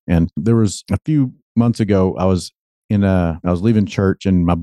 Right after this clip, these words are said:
my buddy that I went to college with, who knows me very well, he knows that I've, I've, I'm in real estate. I make a living through it, and I've done okay. He was leaving church, and, and he was like, "Oh, you need to listen to this podcast." I'm like, "Okay." And he's like, "Podcast, it's, it's about millionaires and how people became millionaires."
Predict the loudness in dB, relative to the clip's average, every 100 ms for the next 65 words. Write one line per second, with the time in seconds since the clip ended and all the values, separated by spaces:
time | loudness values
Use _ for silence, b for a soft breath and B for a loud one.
0 | -8 -4 -2 0 0 0 0 -2 -4 -4
1 | -2 0 -2 -6 -2 -2 0 0 -2 0
2 | 0 0 0 0 0 0 -2 0 -2 -2
3 | -4 -2 0 0 2 2 0 -8 -10 -4
4 | -2 -2 0 0 0 -2 -2 -2 -2 0
5 | 0 2 0 0 -4 -6 _ -2 0 0
6 | -2 0 2 2 0 0 -2 0 0 0
7 | 0 0 2 2 0 -2 -2 -2 0 2
8 | 2 0 0 -4 -6 -2 -2 -2 -4 -4
9 | -8 -6 -2 0 0 0 0 2 0 2
10 | 2 2 0 -4 -2 -2 0 0 -2 -4
11 | -8 -20 -8 -4 0 2 2 2 2 0
12 | -2 -2 -2 0 0 0 0 0 0 2
13 | 2 0 -2 -6